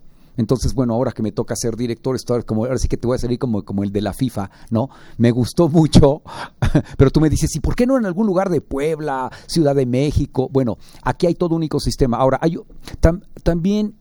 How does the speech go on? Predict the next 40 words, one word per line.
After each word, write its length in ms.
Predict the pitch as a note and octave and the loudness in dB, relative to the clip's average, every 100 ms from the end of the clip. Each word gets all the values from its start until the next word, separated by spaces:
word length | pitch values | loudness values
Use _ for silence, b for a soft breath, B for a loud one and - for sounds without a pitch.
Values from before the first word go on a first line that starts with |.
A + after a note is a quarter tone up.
| - | -4
por 180 | F3+ D#3 | 0 0
mi 120 | E3 | 0
background, 440 | D3 D3 D#3+ D#3 E3 | -2 0 0 -2 -4
o 60 | - | -6
sea, 140 | B2+ | -4
siempre, 360 | C3 B2+ C3 - b b b | -2 -2 -4 -8 b b b
eh, 120 | - C3+ | -8 0
soy 180 | - D#3 | 2 4
una 120 | E3 | 2
persona 340 | C3+ D3+ C#3+ | 0 0 0
de 60 | A#2+ | 0
academia, 380 | B2+ B2+ D3 C#3+ | 0 0 0 -2
pero 180 | A#2 | -2
también 260 | G#2+ A#2 B2 | -2 -2 0
de 80 | A#2+ | 0
industria. 440 | A#2 C3+ - D2 - - - - - B B B - | 0 -2 -2 -8 -10 -16 -20 -20 -20 B B B 2
Y 80 | |
entonces, 680 | G3 G#3+ G3+ F#3 F#3+ - - - - - - | 4 4 2 0 -2 -4 -14 -20 -18 -10 -4
el 180 | D#3+ F3+ | 0 0
hecho 300 | - - F#3 | 0 -2 -2
de 140 | D3+ | 0
ver, 200 | D3 D#3+ | 0 -2
aquí 200 | B2 - | -6 -4
hemos 160 | F3 C#3+ | -4 -2
visitado 420 | C#3+ C#3 D3+ D3 | -2 0 0 0
varias 400 | C#3 C3+ D3 A#2+ | 0 0 0 -2
veces 540 | B2+ A#2+ C3 - - - - | -2 -4 -6 -10 -16 -18 -4
Intel, 880 | G3 F3 C3+ A#2+ B2 B2 A#2+ A#2+ A2+ - - - | -2 0 2 2 2 2 -2 -6 -10 -18 -18 0
Oracle. 540 | C#3+ C#3+ B2 B2 A#2 B2 - B | 2 4 2 0 0 -2 -12 B
Entonces, 320 | B D3+ - B B | B -2 -2 B B
al 220 | D#3 E3 | -2 0
ver 220 | F#3 A3 | 0 0
que 120 | - F#3+ | -2 -2
Guadalajara 720 | D3+ C3 B2 G#2 C3+ A#2+ G#2 | 0 -2 -4 -2 -2 0 -2
y 60 | |
que 160 | C3 C3+ | -2 -2
la 80 | B2+ | 0
Universidad 400 | B2 A#2+ C#3+ D3 | -2 -2 -2 -2
de 60 | |
Guadalajara 580 | D#3 C#3 A#2+ - A2+ F2+ | 0 -2 -2 -2 -2 -2